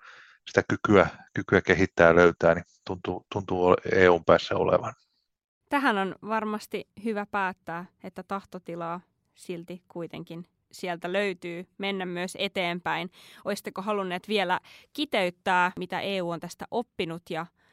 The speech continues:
Speaker 2: ja mitä kohti ollaan menossa? Niin
Speaker 1: Sellaisen, niin kuin, selkeän asian, joka toivottavasti tästä, tästä, niin kuin, jää oppina ja, ja kehityskohteena on se, että, että, että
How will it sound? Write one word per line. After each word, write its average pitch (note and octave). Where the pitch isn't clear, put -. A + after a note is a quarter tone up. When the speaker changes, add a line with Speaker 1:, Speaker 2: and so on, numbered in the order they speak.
Speaker 2:
ja E3+
mitä F3
kohti E3
ollaan E3
menossa? F3+
Niin -
Speaker 1:
Sellaisen, A2+
niin G#2
kuin, G#2+
selkeän B2
asian, A2+
joka G2+
toivottavasti A2+
tästä, A2
tästä, A2
niin G2+
kuin, G2+
jää G#2
oppina G2+
ja, F#2
ja G#2
kehityskohteena G2
on G2
se, G#2
että, -
että, -
että -